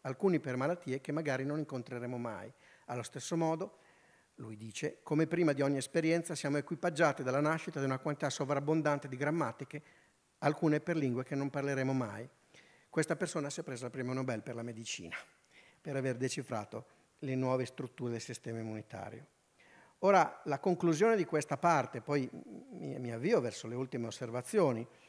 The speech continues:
è che, salvo variazioni sistematiche, tutti parliamo la stessa lingua,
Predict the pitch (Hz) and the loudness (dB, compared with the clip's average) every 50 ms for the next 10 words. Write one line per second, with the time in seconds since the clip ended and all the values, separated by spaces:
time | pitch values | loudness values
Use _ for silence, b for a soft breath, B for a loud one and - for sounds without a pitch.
0 | B B B B B B B B B B B _ - 160 151 147 - 156 151 147 | B B B B B B B B B B B _ 0 0 0 2 2 2 2 0
1 | - - - 165 202 233 233 208 175 156 147 143 135 - - 180 175 156 - - | 0 2 4 4 6 6 6 6 6 6 4 2 2 2 2 2 2 2 0 -2
2 | 151 - - 165 165 196 214 - 180 - 151 139 - 220 226 - - 160 - 139 | -4 -2 0 2 2 2 2 0 -2 -4 -4 -4 -2 -4 -4 -4 -6 -6 -4 -4
3 | 117 123 127 117 117 113 117 113 110 - - 120 110 - - 117 110 113 110 107 | -2 0 0 0 0 0 -2 -4 -4 -6 -6 -6 -6 -6 -6 -6 -6 -6 -6 -8
4 | 104 98 101 98 - | -8 -10 -10 -12 -16